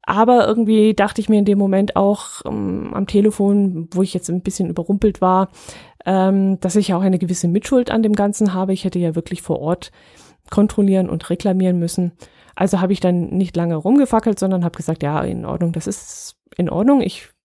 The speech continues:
bin damit einverstanden. Er fragte mich dann noch, ob ich lieber Wein haben möchte oder lieber etwas Süßes. Und da ihr ja <laughs> alle wisst, wie heikel ich mit Wein bin, habe ich dann gesagt, dass etwas Süßes durchaus in Ordnung sei.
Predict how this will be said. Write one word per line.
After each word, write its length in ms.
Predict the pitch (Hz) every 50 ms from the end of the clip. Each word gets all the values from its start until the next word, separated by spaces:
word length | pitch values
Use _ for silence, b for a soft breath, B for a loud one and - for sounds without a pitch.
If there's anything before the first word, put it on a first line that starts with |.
| _ _ _ _ _ _ _ _ _ _ _ -
bin 120 | 220 202
damit 260 | 190 185 196 196 -
einverstanden. 520 | - 165 - 139 131 - - 135 - - - - _ _ _ _ _ _ _ _ _ _ _ _ _ _ _ - - B B B B B B B B B B B B B B _
Er 120 | - 190 185
fragte 300 | 196 208 240 - - 277
mich 140 | 262 240 -
dann 140 | 247 233
noch, 160 | 226 226 214 -
ob 160 | - 202 208
ich 140 | 202 - -
lieber 260 | 185 180 175 165 147
Wein 220 | 151 196 254 285
haben 200 | 285 285 285 277
möchte 320 | 262 269 262 - - 262 -
oder 380 | - 202 202 196 190 185 180
lieber 240 | 185 185 175 - -
etwas 300 | - - - - - -
Süßes. 520 | - 269 339 359 - 359 349 339 - -
Und 280 | - 247 240 226 214 -
da 200 | - 202 190 180
ihr 260 | - - - 220 220 220
ja 200 | 214 226 226 220 - - -
<laughs> 180 | - - - -
alle 260 | 202 202 196 175 180
wisst, 400 | 247 262 - - - - - -
wie 140 | 196 185 175
heikel 320 | 170 - 208 - 254 226
ich 160 | - 214 -
mit 160 | - 180 180 165
Wein 200 | 160 190 233 247
bin, 180 | 262 262 262 B B B B B B B B B B
habe 180 | B 185 196 202
ich 80 | 196
dann 220 | - 190 185 190 185
gesagt, 360 | 180 175 180 180 185 - -
dass 200 | 185 180 170 -
etwas 320 | - - - - 160 165 -
Süßes 300 | - 196 196 202 185 180
durchaus 400 | - 175 170 - - - - -
in 120 | - - -
Ordnung 320 | - 233 269 285 277 262
sei. 300 | 247 240 233 240 247